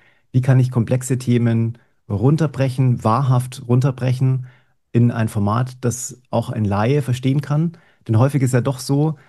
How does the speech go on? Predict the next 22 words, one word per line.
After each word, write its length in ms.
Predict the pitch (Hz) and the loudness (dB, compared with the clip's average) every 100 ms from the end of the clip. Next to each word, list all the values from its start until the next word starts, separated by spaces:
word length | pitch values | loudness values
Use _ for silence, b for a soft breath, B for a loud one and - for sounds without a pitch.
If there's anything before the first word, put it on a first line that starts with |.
| b b | b b
dass 220 | 117 117 - - | -4 -4 -6 -2
selbst 340 | 120 127 - | 0 0 0
wenn 340 | 127 123 120 | 2 2 2
wir 160 | 110 107 | 0 0
eigentlich 440 | 107 127 131 120 | 0 2 2 2
mit 380 | 110 107 - - _ _ _ _ | 0 -2 -4 -18 _ _ _ _
Fachleuten 400 | 143 120 113 120 | 0 0 0 -4
sprechen, 540 | - 117 - 131 123 | -4 -4 0 2 2
die 100 | 120 | 0
einfachere 540 | - 127 143 110 107 - | 0 0 0 -2 -2 -2
Erklärung 720 | 110 - 107 113 127 127 127 B B B _ _ _ _ | -4 -2 -2 2 4 4 0 B B B _ _ _ _
erstmal 560 | - 127 127 131 117 120 | -2 -2 0 0 0 0
eine 240 | 120 117 | 0 -2
Tür 220 | - 131 120 | 0 0 0
öffnet, 300 | - 110 - | -2 -4 -4
sich 140 | 107 | -4
damit 220 | 113 107 | -2 -2
zu 80 | 113 | -2
beschäftigen 680 | 104 - - - 110 110 110 | -4 -4 -4 -6 -2 -2 -2
und, 400 | - 101 104 - | -6 -4 -4 -4
äh, 160 | 107 98 | -6 -6
und 280 | - 101 | -6 -6